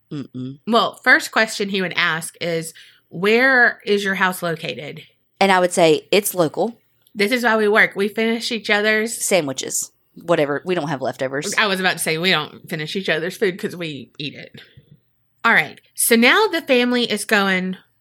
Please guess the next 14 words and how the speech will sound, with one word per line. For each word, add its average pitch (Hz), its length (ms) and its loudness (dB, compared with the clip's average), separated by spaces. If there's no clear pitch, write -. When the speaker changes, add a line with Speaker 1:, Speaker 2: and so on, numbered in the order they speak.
Speaker 2:
"Well, 185 180 -2
fuck. - 400 -6
What 220 420 0
do 226 120 -2
we 208 180 0
do 190 200 -4
now?" 147 400 -4
On 226 140 6
December 254 440 0
twenty-first, 214 800 0
a 202 80 2
neighbor 233 580 2
who 226 240 0
was 202 280 -2